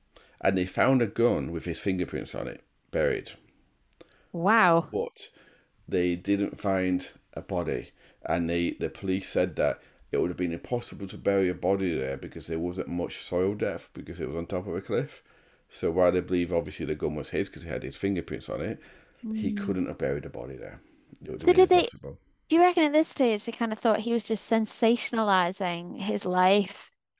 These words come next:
Speaker 2: Like, he'd been caught for one crime, why not mess
Speaker 1: No.
Speaker 2: around with the police? Like,
Speaker 1: No, they thought he was doing this because by confessing to crimes of killing younger people,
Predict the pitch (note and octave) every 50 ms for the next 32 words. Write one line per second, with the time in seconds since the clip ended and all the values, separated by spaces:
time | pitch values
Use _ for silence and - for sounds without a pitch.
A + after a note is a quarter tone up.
0 | _ _ - A3+ G#3+ - B3 A3 G#3+ A3+ A3 A3 A3 - A#3 G#3+ G3+ G#3 - G3+
1 | G3 F#3+ G3 G3 G#3+ A3 - G#3 F3+ F3 F3 E3+ F3 F3+ F3+ F3+ F3 F#3 F#3+ F#3
2 | F3+ E3+ - _ _ _ _ _ _ _ _ _ F#3+ F#3+ F#3+ F#3+ F3+ - - F#3+
3 | F#3 F#3 F3+ F3+ F3+ F#3 F#3 - - G3 F#3 - F#3 - - F3 F3 F3 F3 F3+
4 | - - - E3 - - - - - - - _ _ _ _ _ A#2 G#2 G2 F#2+
5 | - - - G2 A#2+ C3 C#3+ C#3 - C#3+ C3 B2 B2+ B2+ A#2 A#2 G#2+ - B2 B2+
6 | B2 A2 F#2 C#2+ B1 A#1 - - - - - - - - - F2+ E2+ - - -
7 | _ _ _ - E2+ F2 - - G2 G2 - B2 A#2+ - - B2+ A#2+ - A#2 -
8 | - - A#2 G#2+ G#2+ F2 D#2+ D#2+ D#2+ D#2+ - - _ _ _ _ _ _ _ -
9 | - - - G#2+ F2+ F2 F2 F2 F2+ F#2+ G2+ G#2 F#2+ E2+ - - C#2 C#2+ - -
10 | G1+ B1 D#2+ F#2